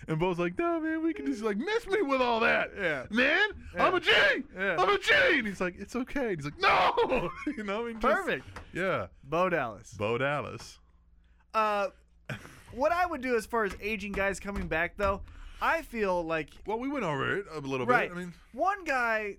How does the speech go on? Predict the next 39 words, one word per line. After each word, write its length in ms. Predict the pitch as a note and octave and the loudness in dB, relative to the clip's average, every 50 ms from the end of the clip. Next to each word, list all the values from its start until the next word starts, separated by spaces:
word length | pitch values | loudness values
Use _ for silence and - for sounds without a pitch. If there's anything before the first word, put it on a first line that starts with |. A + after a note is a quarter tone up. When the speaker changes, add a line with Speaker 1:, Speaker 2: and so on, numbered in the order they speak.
| - - | -12 -10
Speaker 2:
that 140 | G#3 F#3+ F#3 | -8 -6 -6
I 60 | G3 | -6
think 240 | F#3+ - B3 C4 A#3 | -6 -6 -8 -8 -8
is 120 | A3+ G3 F3+ | -8 -10 -10
a 40 | |
good 280 | E3 D#3 G3+ A3+ A3+ G3 | -6 -4 -4 -4 -4 -4
fit 280 | - - G3+ G3 F3+ D#3 | -6 -6 -6 -4 -4 -6
because 300 | E3+ D3+ - F#3 F3 E3+ | -8 -8 -6 -4 -2 -2
he 80 | F3 | -2
was 260 | D#3+ E3+ G3 G3+ F#3 | -2 -2 -2 -2 -2
a 120 | F3+ E3 D3 | -4 -6 -6
past 640 | - - - F#3+ G3 G#3 A3+ A#3 A3 - - F3+ D3+ | -6 -6 -4 -4 -4 -2 -4 -4 -6 -10 -14 -14 -12
G 340 | C#3+ D#3+ F3+ G3 G3+ G3 | -10 -8 -8 -8 -8 -6
M, 380 | F3 E3 D#3 C#3+ B2+ B2 B2 A#2+ - - - _ _ - | -4 -4 -4 -4 -6 -8 -10 -14 -18 -20 -20 _ _ -8
and 140 | F#3 F#3 | -6 -4
then 120 | F#3+ G3 F#3+ | -4 -4 -4
you 80 | F3+ | -6
bring 320 | D#3 C3 F3 G3 A3 A3 A3 | -6 -4 -2 -2 -2 -2 -4
up 180 | A3+ G#3+ - - | -6 -6 -6 -8
the 80 | F3+ | -10
name 540 | D#3+ D#3 D3+ D#3 D#3+ E3 F3 F#3 G3+ G#3+ G#3 - | -8 -8 -6 -6 -4 -4 -4 -6 -8 -8 -10 -10
and 140 | G3 F#3 F3 | -10 -8 -6
it 260 | E3+ D#3+ D#3 - _ | -6 -8 -8 -10 _
causes 380 | - F#3 F#3 F3+ F3+ E3+ E3+ D#3 | -8 -6 -4 -4 -4 -6 -8 -12
speculation, 720 | - - F#3+ F3+ E3+ - F3 E3 E3 E3+ F3 - - F3+ F3+ - | -8 -6 -6 -6 -6 -6 -6 -4 -4 -4 -4 -4 -8 -10 -10 -8
and 100 | F#3 F#3 | -6 -4
then 140 | F#3+ F#3+ | -4 -4
the 80 | F3+ F3 | -4 -4
reveal 640 | D#3+ E3 D#3 C#3+ B2 F3 F#3+ G3 G3 G3 F#3+ F3 - - - - _ _ _ _ - | -2 -2 -4 -4 -4 -6 -4 -2 -2 -2 -2 -4 -8 -12 -18 -20 _ _ _ _ -16
matches 720 | C3 C#3+ E3 E3+ F3 F3+ F#3 F3+ - F#3+ F3+ E3+ D3+ D3 D3 | -10 -6 -2 -2 -2 -2 -2 -4 -4 -4 -4 -4 -6 -8 -8
the 120 | D3+ D3+ | -8 -8
speculation, 960 | F3 - - - F3 E3 - - D3+ C#3+ C#3+ D#3 D#3+ D#3+ - G#3+ G#3+ A3 A3 G#3+ - - - _ _ _ _ _ _ _ - - | -8 -6 -4 -4 -4 -4 -4 -8 -8 -6 -4 -4 -4 -4 -6 -8 -8 -8 -10 -12 -14 -18 -20 _ _ _ _ _ _ _ -14 -6
is 580 | A#3+ B3 A#3+ G#3+ F3+ D#3 C#3+ C3+ B2+ A#2 - - - _ _ _ _ _ - - - _ | -2 2 2 2 2 0 -2 -6 -8 -12 -14 -16 -18 _ _ _ _ _ -20 -20 -20 _
the 60 | C#3+ | -8
person 500 | - - F#3 G3+ G#3 G3+ - A3+ G#3+ G3+ | -4 -2 -2 -2 -2 -2 -4 -6 -6 -2
running 520 | F#3 F3+ E3+ F3 F3 F3+ G3 G#3 A3 A3+ - _ - _ _ _ - | -2 0 0 0 -2 -4 -6 -8 -8 -10 -12 _ -20 _ _ _ -16
SmackDown 720 | - - - G3 F3+ D#3+ C#3+ B2+ - C#3+ C#3 C#3 D3 D#3 | -14 -10 -4 -2 0 0 -2 -2 -6 -8 -8 -8 -8 -8
is 200 | C3+ D3 B2 A2+ | -10 -10 -10 -10
not 480 | A#2 B2 C3 C3 C3+ C#3+ E3 G3 - | -10 -8 -6 -4 -2 -2 -4 -4 -6